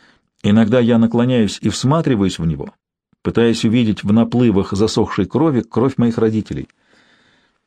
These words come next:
Хочу почувствовать что-нибудь, кроме невнятного, смутного беспокойства. Хочу почувствовать больше, но с каждым разом чувствую меньше.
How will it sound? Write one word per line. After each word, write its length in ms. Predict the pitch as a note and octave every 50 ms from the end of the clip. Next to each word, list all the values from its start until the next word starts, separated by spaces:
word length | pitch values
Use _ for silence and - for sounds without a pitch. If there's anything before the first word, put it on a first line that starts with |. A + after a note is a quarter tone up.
| _
Хочу 300 | - - A#2+ - - D#3
почувствовать 640 | C#3+ - E3+ E3 - - A3+ F#3+ - - F3+ F#3 -
что-нибудь, 540 | - - - G3 F#3+ F3+ D#3 C3 A2+ A2+
кроме 300 | - C3 C#3 C3+ C3+ C3+
невнятного, 640 | C3+ C#3 C#3 C3 C#3+ D3+ C#3+ B2 - - A2 F#2 G2+
смутного 460 | G2+ - - B2+ B2+ - A2+ G#2+ G#2
беспокойства. 720 | F#2+ G2+ G2 - B2+ A2+ - - F2 - - - - - - _ _ _ _ _ _ _ _ _ _ _ _ _ _ _ -
Хочу 320 | - - A#2+ A2+ - F3 C#3
почувствовать 500 | D3+ C3+ C3+ F3 D3+ - - C#3+ C#3 A2+
больше, 520 | G2+ A#2 D#3 F#3+ G3 - - F3 D#3 C#3 - _ _ _ _ _ _ _ _ _ _ _ _
но 160 | - G#2+ A#2
с 60 | A#2 -
каждым 340 | - C#3+ C3+ A2+ A#2 A#2+ A#2+
разом 260 | C3 D3+ C3+ C3+ B2
чувствую 400 | - - C3 B2 - A2+ A2+ A2+
меньше. 400 | G#2 F#2 E2 D#2 - - - -